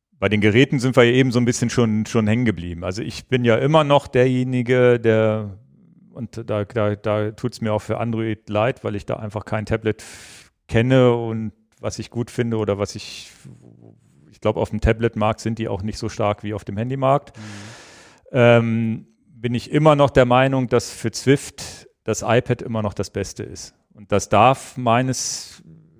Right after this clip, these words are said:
Speaker 1: wenn so nach meiner Kenntnis, darf das auch ein drei bis vier Jahre altes Modell sein, viel älter nicht, dann werden die, glaub ich, ein bisschen zu schwach auf der Brust.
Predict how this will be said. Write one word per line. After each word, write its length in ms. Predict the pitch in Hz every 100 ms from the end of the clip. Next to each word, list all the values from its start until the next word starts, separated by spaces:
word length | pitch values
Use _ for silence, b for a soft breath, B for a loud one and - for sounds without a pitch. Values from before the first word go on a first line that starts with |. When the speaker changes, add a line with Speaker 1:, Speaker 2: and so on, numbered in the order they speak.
| -
Speaker 1:
wenn 280 | 120 113 107
so 160 | 117
nach 200 | 113 107
meiner 340 | 110 117 143 135
Kenntnis, 400 | 131 127 127 -
darf 200 | 123 -
das 180 | 123
auch 180 | - 110
ein 100 | 113
drei 260 | 107 113 123
bis 180 | 110 -
vier 160 | 127
Jahre 260 | 117 120 113
altes 260 | 113 - 110
Modell 340 | 104 113 135
sein, 360 | 131 131 139 131
viel 240 | - 113
älter 260 | 110 110 101
nicht, 260 | 143 -
dann 140 | 113 110
werden 180 | 110
die, 80 | 110
glaub 180 | 104 110
ich, 100 | 104
ein 60 | 110
bisschen 280 | - - 113
zu 380 | - 120 131 127
schwach 260 | - 127
auf 160 | - -
der 100 | 127
Brust. 400 | 123 143 -